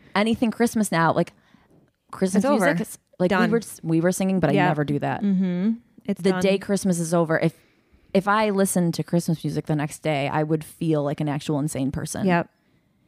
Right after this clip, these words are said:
Speaker 1: So it's interesting how we just shut off something that's so magical.
Speaker 2: Mm-hmm.
Speaker 1: But in order to make it magical, we do have to shut it off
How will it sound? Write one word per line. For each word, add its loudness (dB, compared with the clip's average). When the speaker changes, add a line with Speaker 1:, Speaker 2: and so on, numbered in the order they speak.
Speaker 1:
So 2
it's -2
interesting 0
how 0
we 0
just -4
shut 0
off -2
something 0
that's -4
so 2
magical. -4
Speaker 2:
Mm-hmm. 0
Speaker 1:
But 2
in 2
order 2
to 0
make 2
it -4
magical, -2
we -6
do -4
have -4
to -10
shut -2
it -2
off -4